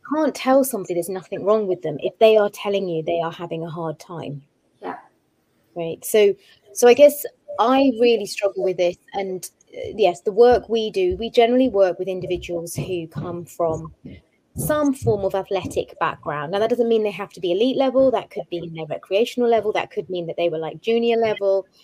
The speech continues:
Speaker 1: It can even just mean somebody who enjoys participating in the fitness world as such, but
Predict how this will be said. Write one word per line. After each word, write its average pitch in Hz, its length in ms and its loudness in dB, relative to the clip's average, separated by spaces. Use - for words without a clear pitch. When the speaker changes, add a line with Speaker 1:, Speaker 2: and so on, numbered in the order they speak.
Speaker 1:
It 202 140 -4
can 240 120 -2
even 254 280 0
just 254 160 -4
mean 190 160 -6
somebody 180 460 -2
who 170 320 -8
enjoys 175 920 -6
participating 180 840 -6
in 165 360 -6
the 196 80 2
fitness - 680 -4
world 165 520 -2
as 175 120 -10
such, - 400 -4
but - 180 2